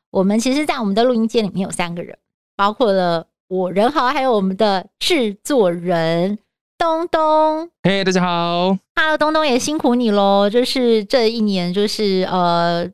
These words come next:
Speaker 1: 这个策划啊、企划，然后陪我们录音制作。哇，相信你也非常的有感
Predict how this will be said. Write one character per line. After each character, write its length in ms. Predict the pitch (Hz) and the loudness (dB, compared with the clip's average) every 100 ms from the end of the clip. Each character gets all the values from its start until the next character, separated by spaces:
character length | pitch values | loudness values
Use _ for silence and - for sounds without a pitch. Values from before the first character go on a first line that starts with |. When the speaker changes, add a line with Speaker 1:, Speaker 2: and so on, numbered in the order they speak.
| - | -4
Speaker 1:
这 140 | 214 | -2
个 340 | 196 175 175 185 | 0 0 -2 -4
策 280 | - 262 | -4 -2
划 180 | 233 254 | 0 0
啊、 200 | 202 190 | 2 0
企 200 | 196 226 | -2 -6
划， 200 | 208 196 | -2 0
然 120 | 170 | -2
后 160 | 185 196 | -2 -2
陪 140 | 196 | -2
我 80 | 185 | -4
们 160 | 170 175 | -2 -2
录 140 | 190 | -2
音 180 | 180 180 | -2 -2
制 180 | - 170 | -4 -10
作。 380 | - 190 - 190 _ _ - | -8 -10 -10 -16 _ _ -4
哇， 200 | - 196 | -2 -2
相 220 | 196 285 | -2 -4
信 200 | 320 285 | -4 -2
你 120 | 214 | 0
也 160 | 202 185 | 2 0
非 220 | 185 294 | 0 -2
常 180 | 311 208 | 0 -2
的 80 | 214 | 0
有 160 | 196 185 | 0 0
感 180 | - | -4